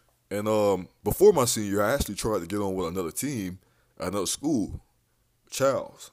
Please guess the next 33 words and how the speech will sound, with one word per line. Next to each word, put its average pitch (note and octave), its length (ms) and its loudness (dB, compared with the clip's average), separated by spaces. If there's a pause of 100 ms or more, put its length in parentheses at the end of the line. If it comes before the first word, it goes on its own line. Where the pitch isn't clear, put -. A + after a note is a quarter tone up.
I F2+ 60 -14
tried A2+ 180 0
to G#2 60 -2
go G#2 80 -4
to F#2+ 80 -2
Charles, A#2+ 520 0
and E2 180 -12 (280)
I G2 60 -6
had G#2 100 -2
a F2+ 40 -2
private B2+ 320 0
workout A2 380 0
with F2 100 -8
the - 40 -18
coach. - 360 -6
He A2+ 120 -8
had G2+ 220 0
me F2+ 200 -10 (600)
do A2 80 -2
a G#2+ 60 -2
private A#2 300 4
workout G#2+ 320 4
with F#2 100 -2
his E2 100 -4
son. F#2 340 -4 (920)
And G2 360 -2 (720)
when B2+ 140 -4
it B2 60 -6
come C3+ 180 -2
down G#2+ 220 0
to G#2+ 240 -2
it, F2+ 80 -8
man, G#2 260 -6